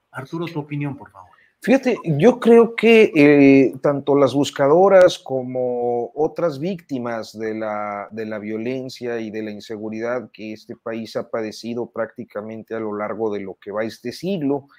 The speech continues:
Speaker 2: eh, eh, se ha visto, se ha topado con, eh, diferentes, eh, tipos,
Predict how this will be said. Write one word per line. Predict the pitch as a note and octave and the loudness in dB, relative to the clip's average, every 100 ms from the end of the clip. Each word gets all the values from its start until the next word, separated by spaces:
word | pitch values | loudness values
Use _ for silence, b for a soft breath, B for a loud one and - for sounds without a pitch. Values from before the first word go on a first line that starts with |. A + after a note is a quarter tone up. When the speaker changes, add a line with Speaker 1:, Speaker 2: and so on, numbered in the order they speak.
| B B B | B B B
Speaker 2:
eh, | - B2+ B2+ B2+ B2+ B2+ - _ _ | -8 -4 -2 -2 -4 -6 -10 _ _
eh, | C3+ C#3 | -12 -12
se | C3+ G3 | -6 -4
ha | G3 | -2
visto, | G3+ F3+ - F#3+ F3+ E3+ | -4 -8 -4 0 0 -2
se | - F3 | -4 -6
ha | F3 | -4
topado | F#3 F3 E3+ D#3+ E3 E3 E3 E3 | -8 -6 -6 -4 -2 -2 -2 -6
con, | - D#3+ D#3+ E3 E3 - - | -2 2 2 -2 -8 -16 -12
eh, | B2+ B2+ B2 B2 | -8 -6 -6 -4
diferentes, | C3+ C3+ D3 D#3+ F#3 F3+ F#3 F#3 - - _ _ | -6 -6 -4 -4 -6 -8 -8 -8 -10 -20 _ _
eh, | B2 C3 B2+ B2 A#2+ A#2+ A#2+ | -12 -8 -6 -6 -6 -6 -10
tipos, | _ F3 E3+ E3 D#3 - - | _ -10 -6 -6 -6 -8 -20